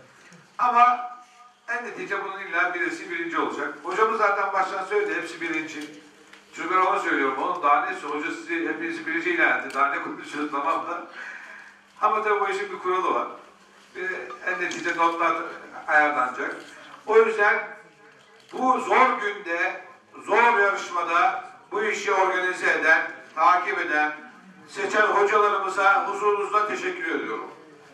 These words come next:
Edelim değil mi arkadaşlar? Allah hepsinden razı olsun. Çok kıymetli hocalarımız, Allah razı olsun. Kıyamadılar, kırmadılar bizleri, geldiler buraya kadar.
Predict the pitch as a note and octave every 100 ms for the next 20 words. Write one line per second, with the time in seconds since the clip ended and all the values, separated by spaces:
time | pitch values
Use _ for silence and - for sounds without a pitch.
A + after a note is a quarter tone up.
0 | - D#3 G3+ G#3 G3+ F#3+ - - C#3+ -
1 | - - - - - - - - B2+ F#3+
2 | G3 F3 D#3+ F3+ F3+ E3+ D#3 D#3 E3 -
3 | - - - - - - - F#3+ F#3+ F3+
4 | F#3+ G3 F#3+ G3+ F#3+ G3+ F3+ E3+ D3+ D3
5 | - - - E3 D#3+ E3 D#3+ D3+ D3 -
6 | - D#3+ D#3 D3+ D3+ - F3+ E3+ D#3 D#3
7 | D3+ C#3 C#3 D3 D#3 D3+ D3+ C#3 C3+ B2+
8 | A#2+ B2 -